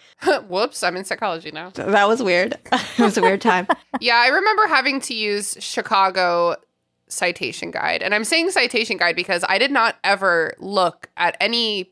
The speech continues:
Speaker 1: part of the style guide. Like, I was
Speaker 2: No.
Speaker 1: just using the citation method. And I think I used Chicago for, like, some history class. But, like, you wouldn't even go to the guide. Like, you would go
Speaker 2: No.
Speaker 1: to easybib dot com and it would
Speaker 2: Exactly.
Speaker 1: do it for you.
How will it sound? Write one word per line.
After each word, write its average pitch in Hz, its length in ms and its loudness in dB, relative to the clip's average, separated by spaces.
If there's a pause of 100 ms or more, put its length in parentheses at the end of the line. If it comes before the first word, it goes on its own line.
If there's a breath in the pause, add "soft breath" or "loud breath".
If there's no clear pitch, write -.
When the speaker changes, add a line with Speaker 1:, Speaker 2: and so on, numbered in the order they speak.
Speaker 1:
part 185 420 2
of 165 140 -4
the 165 80 -2
style 160 380 0
guide. - 360 -6
Like, 165 400 -4
I 175 160 2
was 180 160 -2
Speaker 2:
No. 247 60 0
Speaker 1:
just 143 260 0
using 165 280 -6
the 160 80 -6
citation - 500 -8
method. - 480 -8
And 180 120 -2
I 185 60 -2
think 220 180 -2
I 208 40 2
used 190 260 -6
Chicago 165 420 -2
for, 151 140 -8
like, 151 160 -6
some 156 160 -10
history - 420 -10
class. - 400 -8 (320 soft breath)
But, 247 120 4
like, 240 260 0 (200 soft breath)
you 269 200 -2
wouldn't 330 240 -2
even 262 480 -4 (300)
go 247 180 4
to 247 80 -2
the 247 100 0
guide. 190 420 2
Like, 185 200 0
you 226 80 -2
would 226 100 0
go 262 120 4
Speaker 2:
No. 233 100 2
Speaker 1:
to - 0 -
easybib 196 640 -4
dot 202 260 2
com 170 320 0
and 165 100 -4
it 170 40 -2
would 165 80 0
Speaker 2:
Exactly. 165 160 -6
Speaker 1:
do - 60 -2
it - 80 -10
for - 280 -8
you. - 380 -8